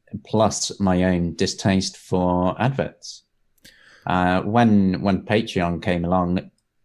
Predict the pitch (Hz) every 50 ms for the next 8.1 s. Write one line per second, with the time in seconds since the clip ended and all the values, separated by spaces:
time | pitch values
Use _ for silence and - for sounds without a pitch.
0 | _ - - 117 113 - 95 92 90 90 87 87 85 82 87 - - - _ _
1 | _ _ _ _ - 98 98 95 90 - 107 117 117 104 98 90 87 85 80 82
2 | 82 82 80 82 85 - - _ - 107 104 92 87 87 92 87 80 - - 95
3 | 85 82 78 78 - _ _ _ _ _ _ _ _ - - - 123 120 104 101
4 | 117 110 - - - - - - - _ _ - - 196 - - 226 214 190 -
5 | 78 135 131 - - _ - 104 101 85 80 - - 95 82 101 107 90 73 92
6 | 101 92 90 90 107 107 90 - - - _ _ _ _ _ _ - - 92 -
7 | - 87 85 85 92 113 117 - _ _ - 104 101 101 104 101 101 101 104 110
8 | 135